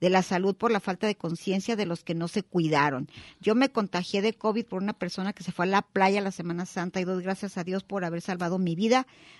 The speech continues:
Bendiciones a mis cuatro colegas muertos en esta etapa. Muchas gracias, aprendí que cada quien se rasca con sus uñas, ayudar a quien de verdad tenga conciencia. Treinta y dos años trabajando en hospitales y ahora abrí los ojos.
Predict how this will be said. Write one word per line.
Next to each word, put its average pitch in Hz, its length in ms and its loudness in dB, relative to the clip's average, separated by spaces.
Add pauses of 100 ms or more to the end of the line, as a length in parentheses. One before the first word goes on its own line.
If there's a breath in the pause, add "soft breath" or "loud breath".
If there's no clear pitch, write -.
Bendiciones 196 680 2
a 202 60 0
mis 180 140 -4
cuatro 190 280 0
colegas 175 440 0
muertos 180 600 -2 (340 soft breath)
en 170 120 0
esta 170 240 0
etapa. 151 380 -4
Muchas 175 340 -2
gracias, 202 380 -2
aprendí 160 400 -4
que 175 140 -8
cada 180 320 0
quien 180 200 -4
se 175 140 -6
rasca 165 240 -6
con 160 180 -6
sus - 240 -14
uñas, 202 320 -2 (380 loud breath)
ayudar 175 400 2
a 202 80 0
quien 170 220 -2
de 156 100 0
verdad 156 420 0
tenga 180 240 -2
conciencia. 160 680 -2
Treinta 156 320 -4
y 160 60 -4
dos 185 180 -2
años 214 220 0
trabajando 180 500 -2
en 196 40 -2
hospitales 170 680 -6
y 165 80 -2
ahora 165 300 2
abrí 160 220 2
los 147 280 -2
ojos. - 160 -8